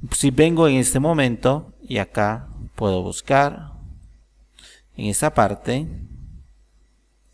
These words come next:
fondo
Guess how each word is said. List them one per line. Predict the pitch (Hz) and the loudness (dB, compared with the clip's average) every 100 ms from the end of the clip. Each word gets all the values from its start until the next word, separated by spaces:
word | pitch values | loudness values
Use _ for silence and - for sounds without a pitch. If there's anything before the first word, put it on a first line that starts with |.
| _ _ _ _ _ _ _ _ _ _ _ - _ _ _ _ - _ _ _ _ _ _ | _ _ _ _ _ _ _ _ _ _ _ -20 _ _ _ _ -20 _ _ _ _ _ _
fondo | - - 143 165 156 170 190 | -12 0 0 2 2 2 0